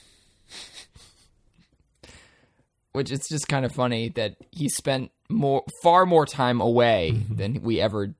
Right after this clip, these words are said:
Speaker 1: did see, actually seeing him.
Speaker 2: Yep. Yeah. Even the writers don't like him. <laughs>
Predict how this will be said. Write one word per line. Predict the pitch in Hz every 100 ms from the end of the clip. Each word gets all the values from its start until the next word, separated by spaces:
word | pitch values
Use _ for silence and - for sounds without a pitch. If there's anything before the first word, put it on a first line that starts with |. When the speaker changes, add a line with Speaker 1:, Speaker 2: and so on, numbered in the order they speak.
| _
Speaker 1:
did | - 101 98 151 -
see, | - - 101 90 -
actually | 95 - 80
seeing | - 92 85 80
him. | 101 65 151 - _ _ _ _ _ - -
Speaker 2:
Yep. | 185 - - 135 - - _ _ _ _ _ _ - _ _ _ _ _ _ _ _ _ _ _
Yeah. | - 50 50 127 _ _ _ _ _
Even | - 120 110
the | 104
writers | 101 98 95
don't | - - -
like | 107 104
him. | 107
<laughs> | 107